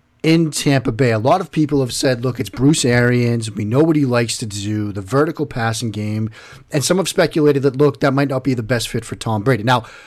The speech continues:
I have my thoughts on that. I think Brady will make this work. But what do you think about that marriage?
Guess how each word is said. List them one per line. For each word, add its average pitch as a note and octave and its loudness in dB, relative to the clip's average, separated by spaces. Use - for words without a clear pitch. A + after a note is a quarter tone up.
I F3+ 0
have F3+ 2
my D3 4
thoughts D3 0
on D3 0
that. B2+ 0
I D3 0
think C3+ -2
Brady B2 0
will A#2+ -4
make B2 0
this A2 -6
work. B2 -2
But C#3 2
what B2+ 2
do C#4+ 0
you D#3+ 2
think G#2+ -6
about G2+ -10
that G#2 -2
marriage? F2+ -16